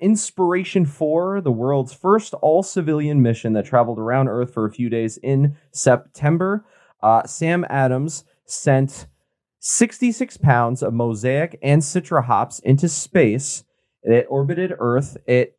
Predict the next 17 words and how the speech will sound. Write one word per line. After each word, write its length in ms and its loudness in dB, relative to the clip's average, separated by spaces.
lasted 760 -2
twenty, 320 2
two 340 0
days, 500 -4
twenty-three 560 0
hours, 520 -2
and 160 6
three 300 -4
minutes. 520 0
So 260 2
fittingly, 760 -4
the 80 4
spacecraft 840 -2
four-pack 760 -2
costs 680 -4
twenty-two 680 2
thirty-three. 600 0